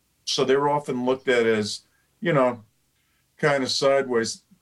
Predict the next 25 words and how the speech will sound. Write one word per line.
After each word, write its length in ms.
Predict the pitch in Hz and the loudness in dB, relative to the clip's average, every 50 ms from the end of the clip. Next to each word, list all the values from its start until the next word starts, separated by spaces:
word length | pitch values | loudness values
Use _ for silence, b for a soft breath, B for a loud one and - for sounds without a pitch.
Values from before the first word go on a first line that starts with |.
| _ _ | _ _
Pay 220 | - 180 185 185 180 | -2 0 2 2 2
in 60 | 180 | 0
the 100 | 170 170 | 0 -2
militia 440 | 156 151 147 147 151 147 - - 151 | -4 -4 -2 0 0 -2 -2 -4 -4
was 180 | 139 135 120 | -4 -2 0
erratic. 600 | 131 123 120 123 123 120 123 127 127 131 127 - | 0 0 0 2 2 4 4 2 2 0 -2 -4
I've 180 | - 117 117 - | -6 -6 -6 -6
studied 360 | - - 143 135 131 131 131 | -6 -2 0 0 2 2 0
their 120 | 117 117 107 | 0 0 -2
payroll 460 | - - 127 117 120 120 123 120 120 | -2 -2 -2 0 0 0 0 -2 -2
records. 600 | 120 123 123 123 120 - 127 117 107 101 - - | -2 0 -2 -2 -2 -4 -4 -6 -4 -6 -6 -6
They're 160 | - 107 98 | -2 0 0
not 300 | 104 123 131 123 101 - | 2 2 2 0 -2 -4
paid 240 | - 131 127 123 104 | -4 -2 -2 -2 -4
till 140 | - 107 98 | -4 -2 -2
years 420 | 95 95 104 117 123 127 123 104 | 0 0 0 0 0 0 -2 0
and 100 | 117 107 | 0 0
years 360 | 110 113 120 123 123 120 107 117 | 0 0 0 0 -2 -2 0 0
after 280 | 113 110 - - 113 | -2 -2 -2 -2 -4
the 80 | 98 98 | -2 -2
war 340 | 101 107 117 127 131 131 131 | -2 -2 -2 -2 -2 -2 -2
in 80 | 127 | -4
some 260 | - - 139 127 120 | -4 -6 -6 -6 -6
cases. 640 | 104 - 127 127 131 127 - 127 127 117 104 - - B B B B B B B B B B B B B _ _ | -6 -2 0 0 0 0 -2 -4 -6 -8 -10 -10 -12 B B B B B B B B B B B B B _ _
Uh, 360 | - 95 98 101 101 101 101 | -2 0 0 2 0 0 -2